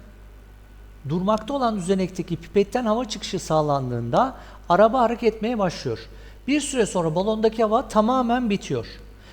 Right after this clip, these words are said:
Buna göre balondan hava çıkışı varken ve balondan hava çıkışı bittikten sonra araba ile ilgili aşağıdakilerden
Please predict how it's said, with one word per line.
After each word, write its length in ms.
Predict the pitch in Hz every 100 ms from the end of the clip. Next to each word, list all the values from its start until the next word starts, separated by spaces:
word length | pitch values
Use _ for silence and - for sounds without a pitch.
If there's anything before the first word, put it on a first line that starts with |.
| - - -
Buna 240 | 190 320
göre 360 | 302 254 233 190
balondan 440 | 196 226 254 302
hava 200 | 247 262
çıkışı 360 | 262 - - 214
varken 520 | 208 240 - 208 240 - -
ve 120 | 165
balondan 460 | 196 214 233 247 285
hava 180 | 233 233
çıkışı 380 | - - 208
bittikten 520 | 196 196 220 - 277 277
sonra 320 | 220 160 151
araba 280 | 180 214 269
ile 180 | 226
ilgili 200 | 185 165
aşağıdakilerden 720 | 190 233 220 196 185 170 269